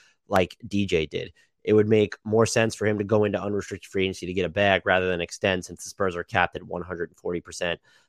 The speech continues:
max extension off his last year. There is risk, obviously, if he doesn't reach that potential, but would, but I would think it's a bigger risk losing him in free agency. That's an interesting way to sort of look at this,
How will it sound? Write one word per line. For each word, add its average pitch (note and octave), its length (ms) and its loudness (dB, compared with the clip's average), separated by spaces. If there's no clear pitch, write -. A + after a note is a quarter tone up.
max F#2+ 260 2
extension F2+ 460 -4
off E2+ 180 -4
his E2+ 140 -8
last E2+ 340 -4
year. F#2 240 -6
There A2+ 100 6
is G2+ 100 4
risk, A2+ 280 4
obviously, F#2+ 380 2
if F#2 60 -6
he F#2 80 -8
doesn't F#2+ 260 -2
reach F#2+ 180 -4
that F2 160 -2
potential, E2 460 -6
but E2+ 260 -4
would, F#2 240 -2
but F#2+ 100 0
I F2+ 60 4
would F#2 240 0
think G2 160 -2
it's F2+ 100 -8
a F2 60 -2
bigger F2+ 260 -2
risk F2 260 0
losing F2 280 -4
him F2 180 -4
in D#2+ 160 -6
free G2 220 2
agency. E2+ 420 -4
That's D3 160 4
an E4+ 80 2
interesting F#3 440 2
way B2+ 220 6
to G#2 420 -2
sort A#2+ 220 2
of E2+ 140 -2
look G#2+ 180 -2
at G#2 100 2
this, E2 280 -2